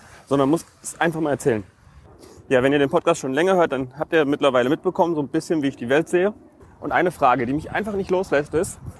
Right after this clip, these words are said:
was passiert, wenn wir die meisten Jobs einfach gar nicht mehr brauchen, weil sie durch Computer oder Roboter oder, ja, im Endeffekt auch durch ein Video ersetzt werden können? Oder anders gesagt,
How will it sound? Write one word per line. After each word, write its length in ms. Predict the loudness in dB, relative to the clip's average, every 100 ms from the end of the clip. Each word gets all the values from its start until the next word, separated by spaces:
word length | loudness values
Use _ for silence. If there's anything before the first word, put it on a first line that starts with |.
| -20 -2
was 200 | -2 0
passiert, 440 | -4 2 0 2
wenn 160 | 0 0
wir 100 | 0
die 100 | 0
meisten 640 | 0 2 0 -2 -6 -2
Jobs 340 | 0 -2 -2
einfach 280 | -6 -6 -4
gar 160 | -2 -2
nicht 160 | -4
mehr 120 | -8 -4
brauchen, 480 | 0 0 -2 -16 -18 _ -6
weil 100 | -4
sie 100 | 0
durch 240 | -2 -4
Computer 640 | -6 -2 -2 2 2 2
oder 120 | 2 2
Roboter 580 | 2 0 0 0 -2 -4 -20 -20 -4
oder, 440 | 2 4 4 0 0
ja, 320 | 2 2 -2
im 100 | -12
Endeffekt 420 | -4 -4 -2 -2 -2
auch 160 | -2
durch 220 | -2 -8
ein 100 | -6
Video 220 | -4 -2 -2
ersetzt 480 | -2 -2 -4 -4
werden 240 | -8 -8 -10
können? 220 | -16 -20 -20 _ _ _ _ _ _ _ -20 -4
Oder 180 | 0 2
anders 260 | 2 0 2
gesagt, 460 | 2 2 0 -8